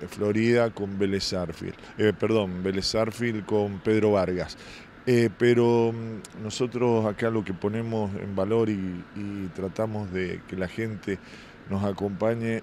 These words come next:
es que justamente hacer estas aperturas le da al vecino la posibilidad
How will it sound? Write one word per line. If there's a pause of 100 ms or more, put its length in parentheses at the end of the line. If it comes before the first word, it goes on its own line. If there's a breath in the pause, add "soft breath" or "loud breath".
(120)
es
que
justamente (500)
hacer
estas
aperturas (640 loud breath)
le
da
al
vecino
la
posibilidad